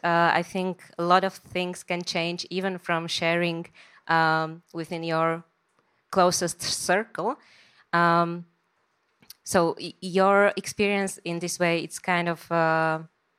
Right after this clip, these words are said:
extreme in a way to, to really share this widely and have, like, eleven translations of, of, uh, your story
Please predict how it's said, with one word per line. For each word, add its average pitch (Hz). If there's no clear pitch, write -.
extreme 170
in 170
a 160
way 160
to, 160
to 165
really 160
share 175
this 170
widely 160
and 165
have, 165
like, 160
eleven 175
translations 170
of, 165
of, 165
uh, 160
your 165
story 170